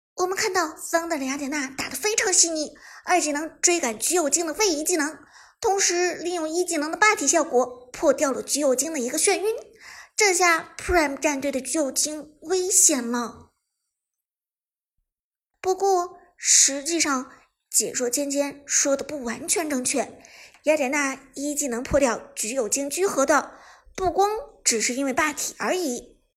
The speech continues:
橘右京的二技能居合有个冷门的小秘密，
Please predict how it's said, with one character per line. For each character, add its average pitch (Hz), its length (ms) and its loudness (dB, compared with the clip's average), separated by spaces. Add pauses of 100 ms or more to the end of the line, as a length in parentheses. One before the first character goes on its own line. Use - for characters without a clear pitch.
(520)
橘 214 260 -6
右 247 200 0
京 277 160 -2
的 277 60 -4
二 254 120 -4
技 247 140 -2
能 226 160 -6
居 330 160 -2
合 285 400 0 (280)
有 285 140 -2
个 403 120 2
冷 381 320 2
门 247 160 -6
的 415 80 2
小 370 180 2
秘 247 180 -2
密， - 320 -8